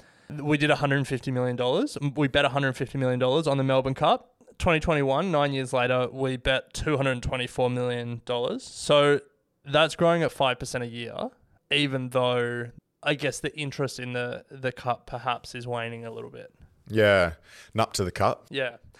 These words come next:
Speaker 1: Anyway, let's say nup to gambling and get on with the <laughs> lesson of the day, because we're gonna try and do this in fifteen minutes.
Speaker 2: Yes.
Speaker 1: Um, investing is like gambling.
Speaker 2: Wrong.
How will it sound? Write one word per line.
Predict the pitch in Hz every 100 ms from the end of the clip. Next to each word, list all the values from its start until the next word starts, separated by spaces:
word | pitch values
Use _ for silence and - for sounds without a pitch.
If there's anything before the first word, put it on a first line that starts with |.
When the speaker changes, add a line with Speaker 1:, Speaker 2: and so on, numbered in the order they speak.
| - -
Speaker 1:
Anyway, | 165 196 180 147
let's | 147 175 -
say | - 208 196 175
nup | 156 165 -
to | -
gambling | 143 135 143 139 131 131
and | 139 135
get | 147
on | 139 135 131
with | 139
the | 139
<laughs> | 139
lesson | 143 139 151
of | 131
the | 127
day, | 131 123 123 151
because | 139 - 143 139 127
we're | 135
gonna | 135 147
try | 160
and | 143
do | 135 131
this | 127
in | 135
fifteen | 123 131 - 127 127
minutes. | 123 113 101
Speaker 2:
Yes. | 156 -
Speaker 1:
Um, | 143 135 135 131 - - - - - - -
investing | 165 160 208 214 226 208
is | 180
like | 165 139
gambling. | 131 120 117 104 - -
Speaker 2:
Wrong. | - 87 73